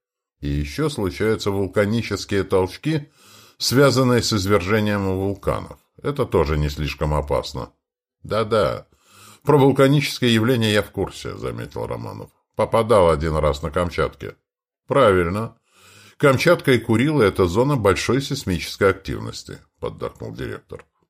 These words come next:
«А вообще, максимальное количество землетрясений в мире происходит в районе так называемой Тихоокеанской дуги, вдоль Тихоокеанского побережья Америки от Аляски и до Чили.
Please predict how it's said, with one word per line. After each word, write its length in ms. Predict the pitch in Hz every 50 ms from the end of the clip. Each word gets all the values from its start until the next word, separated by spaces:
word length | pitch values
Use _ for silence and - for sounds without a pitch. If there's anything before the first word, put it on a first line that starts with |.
| _ _ _ _ _
«А 140 | - 76 76
вообще, 680 | 71 80 78 76 73 73 - - - 165 170 160 147 - _ _ _ _ _ _ _ - - - _ -
максимальное 720 | 98 123 127 - - 139 139 139 139 131 123 117 107 101
количество 580 | - 110 107 104 101 - 92 - - 95 90
землетрясений 800 | 78 85 85 80 82 82 80 - 92 85 - - 78 71 69 73
в 60 | 80
мире 200 | 101 139 151 156
происходит 640 | 147 143 101 95 90 80 - - 113 127 131 123 -
в 40 | 104
районе 380 | 92 90 90 98 98 110 110 101
так 220 | - 101 87 -
называемой 600 | 92 87 76 80 82 85 92 95 95 95 95 92
Тихоокеанской 960 | 90 - - 95 - - 92 87 82 - - 90 85 80 78 - - - 85 80
дуги, 580 | 78 82 87 80 78 73 67 62 - - - _ _ _ _ _ _ _ _ _ _ _ _ _ _ -
вдоль 340 | 87 101 104 139 139 127 120
Тихоокеанского 840 | - 123 - - 113 104 98 - 107 98 92 90 - - 95 92 82
побережья 600 | - 92 85 90 90 87 82 78 78 82 80 76
Америки 460 | 78 85 107 143 156 165 147 147 151
от 320 | 147 - - - 90 - 104
Аляски 420 | 98 98 123 135 - - - 110
и 60 | 104
до 140 | 92 104 104
Чили. 460 | 104 - - - - 101 95 95 -